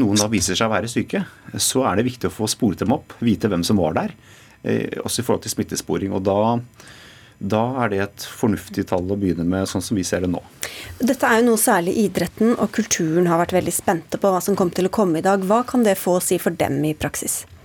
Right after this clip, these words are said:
Speaker 1: Ja, dette er jo en forsiktig start. Eh, dette er en prosess. Eh, nå er det altså arrangementer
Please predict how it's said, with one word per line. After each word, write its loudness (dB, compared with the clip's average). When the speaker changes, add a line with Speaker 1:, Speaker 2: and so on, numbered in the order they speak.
Speaker 1:
Ja, -4
dette 0
er 2
jo 4
en 2
forsiktig -2
start. -6
Eh, 2
dette 2
er 0
en -4
prosess. 0
Eh, 2
nå 4
er 0
det 2
altså 2
arrangementer 0